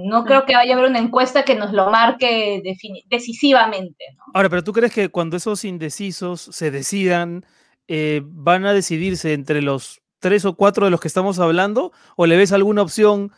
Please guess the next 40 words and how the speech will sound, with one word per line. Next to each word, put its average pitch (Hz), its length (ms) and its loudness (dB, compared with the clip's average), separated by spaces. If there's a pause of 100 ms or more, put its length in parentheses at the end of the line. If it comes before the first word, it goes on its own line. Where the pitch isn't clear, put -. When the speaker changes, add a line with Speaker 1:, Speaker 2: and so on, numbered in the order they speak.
(260)
Speaker 3:
a 165 100 0
los 160 140 2
pitufos 175 520 -2
de, 147 380 2
de 147 100 -4
la 147 80 -4
encuesta? 147 460 -2
El 147 80 -4
otro 175 160 -4
día 190 120 0
Julio 185 200 -2
Guzmán 170 260 -2
nos 180 120 -2
decía 156 240 -2
aquí 160 100 -6
en 175 60 -4
el 170 100 -4
programa 160 440 0 (380)
que 170 140 -4
él 180 80 0
estaba 196 320 0
segurísimo 170 1080 -4
que 156 100 -6
la 151 120 0
gente 196 320 -2
iba 196 160 2
a 190 40 2
decidir 180 560 -2 (280)
su - 240 -4
voto 190 380 2
en 175 100 0
la 147 160 0
cola, 190 680 2
¿no? 180 200 -10
Incluso 175 560 -8
en 156 100 -4
el 151 80 -2
Speaker 2:
Mm. 170 60 0
Speaker 3:
último 170 360 -2
día, 190 460 0